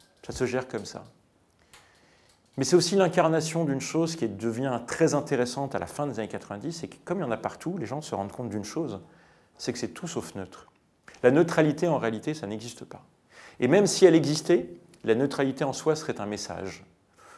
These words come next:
C'est un peu comme si je vous, vous disais, on peut s'habiller de façon plus ou moins, euh,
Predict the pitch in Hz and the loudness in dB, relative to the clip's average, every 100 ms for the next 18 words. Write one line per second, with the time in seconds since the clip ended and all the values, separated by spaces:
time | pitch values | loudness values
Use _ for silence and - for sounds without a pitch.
0 | _ - 104 135 131 104 123 107 98 101 | _ -8 -6 -4 -4 -4 -6 -8 -8 -8
1 | 107 107 104 104 143 147 - - - _ | -8 -8 -6 -2 -2 -2 -14 -20 -20 _
2 | _ 104 - 120 113 104 135 139 - - | _ -10 -6 0 0 2 0 0 -4 -6
3 | 120 - - - 113 117 127 135 131 107 | -10 -6 -6 -4 -4 -2 0 0 -4 -6